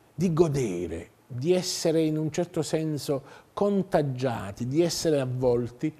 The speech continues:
da questo bambino. E chi è quel bambino? Leggiamo ancora nella scrittura:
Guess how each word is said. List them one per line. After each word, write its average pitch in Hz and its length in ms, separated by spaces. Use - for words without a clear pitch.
da 123 160
questo - 440
bambino. 110 800
E - 120
chi 185 240
è 139 180
quel 104 220
bambino? 92 960
Leggiamo 214 340
ancora 226 280
nella 214 160
scrittura: 233 560